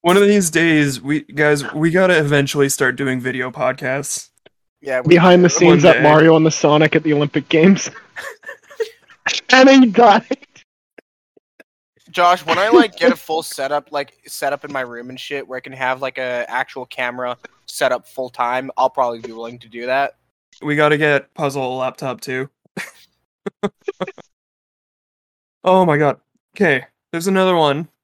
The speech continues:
Speaker 2: <clears throat>
Speaker 1: This is my last trope that I wanna bring up. What was in my tea?
Speaker 2: Oh my god. Stra-,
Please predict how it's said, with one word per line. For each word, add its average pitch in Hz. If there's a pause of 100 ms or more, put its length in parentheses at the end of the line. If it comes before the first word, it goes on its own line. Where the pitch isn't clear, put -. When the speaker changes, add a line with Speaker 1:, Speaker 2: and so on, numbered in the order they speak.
(220)
Speaker 2:
<clears throat> 160
Speaker 1:
This 165
is 208
my 196
last 175
trope 131 (100)
that 147
I 139
wanna 139
bring 131
up. 127 (300)
What 156
was 165
in 156
my 139
tea? 123 (840)
Speaker 2:
Oh 175
my 147
god. 139
Stra-, 170